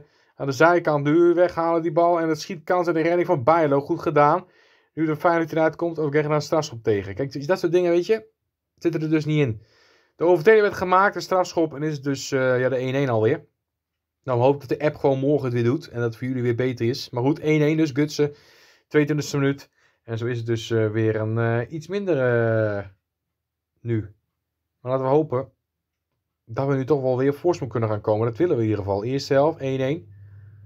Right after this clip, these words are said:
Dessers, is het Dessers? Ik heb, ik weet even niet zo snel wie het is. De voorzet in ieder geval goed, maar dan wordt hij weggehaald op het laatste moment.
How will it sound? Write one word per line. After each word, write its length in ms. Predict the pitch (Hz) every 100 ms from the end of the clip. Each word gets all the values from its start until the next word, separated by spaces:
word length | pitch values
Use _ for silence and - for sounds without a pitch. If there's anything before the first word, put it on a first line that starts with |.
| - - - - - -
Dessers, 560 | - 101 139 - 196 -
is 160 | 123 170
het 120 | 131
Dessers? 400 | 160 - - -
Ik 160 | 113
heb, 140 | 139 135
ik 160 | 120
weet 220 | 127 135 139
even 140 | 135
niet 100 | 135
zo 60 | 123
snel 180 | 135
wie 140 | 131 131
het 100 | 143
is. 140 | 151
De 100 | 151
voorzet 340 | 123 190 175 160
in 60 |
ieder 160 | 160 151
geval 160 | 143
goed, 300 | - 196 -
maar 200 | 170 151
dan 80 | 147
wordt 160 | 143 143
hij 100 | 127
weggehaald 420 | 160 - 123 113
op 60 | 110
het 80 |
laatste 340 | 117 117 110 117
moment. 320 | 113 151